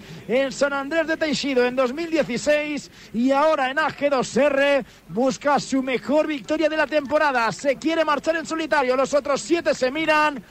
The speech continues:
Nadie decide salir a por él y está jugando sus cartas, ¿eh? Poniéndolas encima de la mesa. Es un buen rodador, ¿eh? Tiene piernas y también suficiente fuerza como para mantenerse cuesta arriba. Con tres cincuenta y uno,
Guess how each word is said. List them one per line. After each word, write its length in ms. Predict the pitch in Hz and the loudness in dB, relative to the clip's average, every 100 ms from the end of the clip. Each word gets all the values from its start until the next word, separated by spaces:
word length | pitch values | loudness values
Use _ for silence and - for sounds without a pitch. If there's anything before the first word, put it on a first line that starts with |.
| 175 175 | -20 -16
Nadie 500 | 208 277 330 302 277 | -6 2 2 2 2
decide 440 | 269 254 320 311 269 | 0 0 -2 -2 0
salir 340 | 254 285 330 | 0 0 0
a 80 | 269 | 2
por 160 | 247 294 | 2 2
él 320 | 294 285 247 - - | 2 2 0 -6 -14
y 120 | - 302 | -4 -2
está 340 | - 330 320 | 0 0 0
jugando 420 | 294 302 330 320 | 0 0 2 0
sus 220 | 285 294 | -2 -4
cartas, 500 | - 285 214 220 247 | -2 -2 0 -2 0
¿eh? 200 | 285 311 - - - | 2 2 -2 -16 -4
Poniéndolas 600 | 277 277 330 320 294 269 | -2 0 -2 0 0 0
encima 320 | 269 285 311 | -4 0 2
de 120 | 285 | 2
la 80 | 254 | 2
mesa. 480 | 294 285 269 285 262 - - | 2 0 2 2 2 -4 -2
Es 300 | 247 269 - | 0 0 -2
un 220 | 262 269 | -6 0
buen 240 | 320 339 330 | 2 2 2
rodador, 580 | 320 294 269 220 196 | 2 2 2 2 0
¿eh? 120 | 165 165 | -2 -4
Tiene 360 | 330 330 285 | -2 2 0
piernas 560 | 214 311 285 294 285 - - - | 0 0 0 0 -2 -4 -16 -16
y 140 | 208 254 | -10 -4
también 460 | 262 247 294 320 | 0 0 0 -2
suficiente 720 | - 269 - 254 - 320 285 190 | 0 -2 0 0 0 0 0 0
fuerza 360 | 277 285 285 | 0 0 -2
como 240 | 254 277 262 | -2 -2 0
para 220 | 269 262 | 2 2
mantenerse 600 | 269 262 277 320 254 269 | 0 0 0 0 0 0
cuesta 280 | 262 240 226 | 0 0 0
arriba. 480 | 285 311 302 302 233 - - - - | 0 2 4 4 0 -8 -20 -20 -4
Con 260 | 254 269 233 | 0 0 0
tres 260 | 339 311 | -2 -2
cincuenta 520 | 320 302 294 302 294 | -2 -4 0 0 2
y 80 | 339 | 2
uno, 280 | 359 285 | 4 2